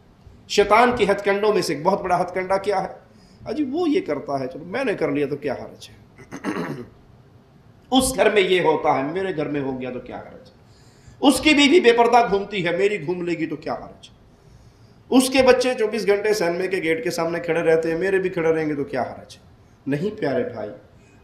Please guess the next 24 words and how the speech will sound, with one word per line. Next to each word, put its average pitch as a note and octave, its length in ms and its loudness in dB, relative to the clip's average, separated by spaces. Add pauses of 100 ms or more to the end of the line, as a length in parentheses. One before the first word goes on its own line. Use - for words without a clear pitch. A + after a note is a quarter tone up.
(140)
आपके G#3 500 2 (100)
दिल C#3 140 -2
में D#3 240 -4
अगर D3 260 -8
मोहब्बत E3+ 560 -6 (140)
मुस्तफ़ा B2+ 560 -8
का E3+ 180 -8
चराग D#3+ 580 -2
जल D3 160 -4
रहा A#2 320 -4
है B2 220 -10 (580)
तो C#3+ 60 -4 (160)
आप F3+ 600 6 (540)
अपने E3+ 300 -2
आप E3 380 2
को F3+ 140 -8
मोहम्मदी F3 800 -6
मॉडल C#3+ 560 2
बनाकर C#3+ 640 -2
लोगों C3 380 -2
के A#2+ 120 -8
सामने A#2+ 360 -6
पेश G2+ 300 -12
करें - 420 -20